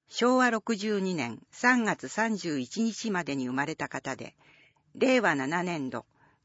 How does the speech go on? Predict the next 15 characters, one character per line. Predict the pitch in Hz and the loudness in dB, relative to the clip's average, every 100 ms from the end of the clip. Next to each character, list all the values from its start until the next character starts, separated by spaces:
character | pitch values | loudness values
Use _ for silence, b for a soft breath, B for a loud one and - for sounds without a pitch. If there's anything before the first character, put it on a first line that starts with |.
| - | 0
令 | 247 | 0
和 | 220 151 | 2 0
七 | 135 170 | -2 -2
年 | 165 131 117 | -4 -4 -6
四 | - 160 | -8 -4
月 | 208 - | -4 -6
か | - 131 | -10 -6
ら | 113 - b b - | -8 -8 b b 0
令 | 247 247 | 2 2
和 | 170 | 0
八 | 143 - 202 | -2 -6 -4
年 | 185 127 | -2 -4
三 | 113 214 233 214 | -4 -2 -2 -2
月 | 156 - | -4 -6
に | 123 120 | -8 -8